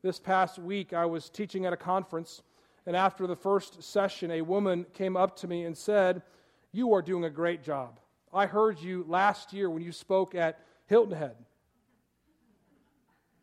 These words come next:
I softly replied and said, um, "No, you didn't, ma'am. <laughs> I didn't teach there last year." She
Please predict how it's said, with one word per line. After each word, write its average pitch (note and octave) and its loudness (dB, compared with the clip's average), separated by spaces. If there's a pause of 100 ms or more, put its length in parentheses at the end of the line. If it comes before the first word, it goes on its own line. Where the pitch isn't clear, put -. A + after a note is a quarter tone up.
(560)
I C#3 -12
softly E3 -4
replied D#3 -4
and C#3 -12
said, D3+ -6 (360)
um, C3 -10 (600)
"No, D3 -6
you D#3 -6
didn't, C#3 -8
ma'am. B2+ -14 (480)
<laughs> - -20
I D#3 -2
didn't E3 -2
teach G3+ -6
there E3 0
last D3 -4
year." C#3+ -8 (680)
She F#3 -8